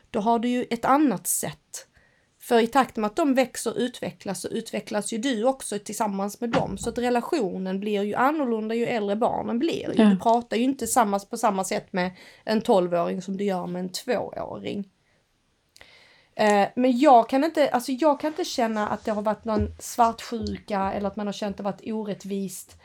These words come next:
Speaker 1: eh, på så sätt att jag tyckte att Filip har betett sig annorlunda,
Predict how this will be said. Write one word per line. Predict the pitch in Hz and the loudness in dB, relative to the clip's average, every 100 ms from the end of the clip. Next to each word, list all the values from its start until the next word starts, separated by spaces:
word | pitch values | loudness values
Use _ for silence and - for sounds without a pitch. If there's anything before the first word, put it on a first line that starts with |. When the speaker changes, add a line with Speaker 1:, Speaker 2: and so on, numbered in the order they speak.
| - - _ - | -20 -20 _ -6
Speaker 1:
eh, | 190 185 180 180 185 - _ _ _ _ _ _ _ _ | -4 -2 -4 -4 -8 -12 _ _ _ _ _ _ _ _
på | - 226 | -10 -6
så | - 214 | 0 0
sätt | 196 214 - | 0 -4 -4
att | 180 - - _ _ - _ _ - | -8 -10 -18 _ _ -20 _ _ -12
jag | 202 180 | -6 -4
tyckte | 196 202 | -6 -10
att | 170 | -12
Filip | - - 262 311 302 208 180 | -12 -2 2 4 4 2 -4
har | - 185 | -2 0
betett | 185 185 190 | 0 -2 -4
sig | - 190 - | 0 0 0
annorlunda, | 202 185 180 175 170 170 175 | 0 0 0 0 -2 -2 -4